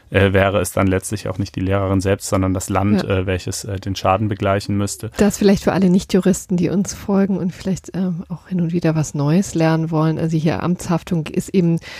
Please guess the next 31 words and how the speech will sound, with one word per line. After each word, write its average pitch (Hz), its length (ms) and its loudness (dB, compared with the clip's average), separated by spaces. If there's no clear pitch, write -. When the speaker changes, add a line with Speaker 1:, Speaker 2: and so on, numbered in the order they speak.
Speaker 2:
sozusagen 165 440 0
die 160 140 2
Haftung 180 500 0
ähm, 170 160 2
des 165 100 0
Staates, - 380 0
die 92 200 0
wirklich, - 280 -2
also 175 220 2
vor 180 220 0
Gericht 185 420 0
tatsächlich 190 400 -4
ganz, 226 300 2
ganz 196 300 0
selten 196 580 2
überhaupt, 180 800 -4
äh, 180 80 -4
Speaker 1:
Mhm. 98 280 4
Speaker 2:
durchgesetzt 175 760 0
werden 165 280 0
kann. 180 240 -2
Und 180 120 -2
das 175 100 0
ist 180 120 -2
einer 170 260 0
der 160 180 0
wenigen 180 360 2
Fälle, 180 380 0
wo 185 180 0
tatsächlich, 185 840 0
ähm, 170 380 0